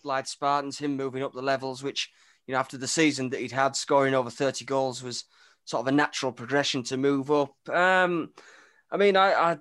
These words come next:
I don't know about you, and, and you, you may agree with me, you may not, but when you look at the signings from, from obviously that summer and, and going forward into the first few months of the season, there was,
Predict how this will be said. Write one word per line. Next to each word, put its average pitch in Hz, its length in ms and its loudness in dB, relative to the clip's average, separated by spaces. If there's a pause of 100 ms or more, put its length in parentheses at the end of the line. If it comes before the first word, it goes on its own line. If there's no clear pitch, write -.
(120)
I 160 100 -4
don't 214 200 2
know 175 40 2
about 151 220 2
you, 156 300 4
and, 139 320 -4
and 135 180 -8
you, 139 280 -6
you 143 180 -6
may 139 160 0
agree 135 220 -2
with 143 80 0
me, 143 80 -2
you 139 120 -2
may 143 200 0
not, 147 280 0
but 147 200 -10
when 151 140 -2
you 156 100 0
look 185 180 -2
at - 60 -12
the 135 60 -10
signings 143 840 -2 (680)
from, 143 340 0
from 147 200 -4
obviously 139 260 -4
that 139 140 -4
summer 143 400 0
and, 131 180 -6
and 135 200 -6
going 147 260 2
forward 151 420 0
into 117 120 -12
the 135 40 -16
first 147 320 -8
few 143 160 -6
months 147 280 -6
of 139 60 -14
the 131 80 -12
season, 147 520 -4
there 151 80 -4
was, 151 240 -6